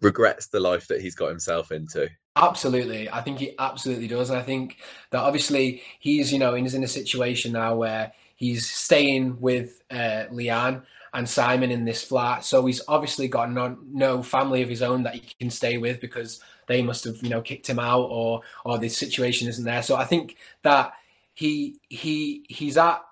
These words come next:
Speaker 2: Sa-, he's, he's staying at Simon and Leanne's and he can see that the, the relationship, and I think he just wishes that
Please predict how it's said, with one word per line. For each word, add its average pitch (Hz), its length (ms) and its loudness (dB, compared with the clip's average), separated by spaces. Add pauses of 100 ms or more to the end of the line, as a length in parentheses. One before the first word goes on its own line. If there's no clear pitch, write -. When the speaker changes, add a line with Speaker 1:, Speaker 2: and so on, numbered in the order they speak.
(140)
Speaker 2:
Sa-, 135 360 -6
he's, 135 400 -4
he's 135 180 -12
staying 160 240 0
at - 80 -12
Simon 139 320 -2
and 117 80 -6
Leanne's 120 360 -4
and 117 100 -8
he 117 40 -10
can 120 160 -10
see 131 320 -2
that 127 140 -10
the, 123 360 -6
the 120 60 -6
relationship, 123 680 -6
and 117 80 -4
I 117 60 -6
think 135 180 -10
he 127 100 -14
just 123 180 -12
wishes 123 360 -6
that 113 260 -4